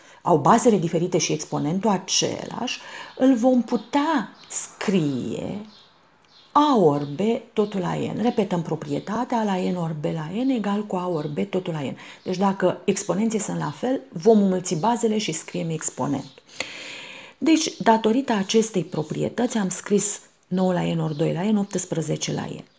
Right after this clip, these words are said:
Ori, nouă ori doi, optsprezece, plus nouă la N ori doi la N va fi optsprezece la N, ori douăzeci și șapte ori doi, cincizeci și patru,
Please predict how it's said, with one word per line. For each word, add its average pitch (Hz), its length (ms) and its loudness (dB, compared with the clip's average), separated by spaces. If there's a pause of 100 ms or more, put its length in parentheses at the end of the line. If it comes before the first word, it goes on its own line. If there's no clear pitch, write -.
(320)
Ori, - 240 6 (360)
nouă 254 640 6
ori 165 340 6
doi, 180 540 -2 (800)
optsprezece, - 1000 -4 (360)
plus 254 260 8 (720)
nouă 226 260 2
la 302 320 4
N 254 60 4
ori 226 180 2
doi 196 200 2
la 185 340 2
N 170 100 0 (120)
va 156 300 -6
fi - 220 -4 (100)
optsprezece 156 1300 -2
la 147 200 0
N, - 460 -6 (140)
ori - 220 4 (440)
douăzeci 254 380 6
și 185 140 0
șapte 180 460 -2
ori 147 280 -4
doi, 247 500 -4
cincizeci 277 440 2
și 277 160 0
patru, - 460 -6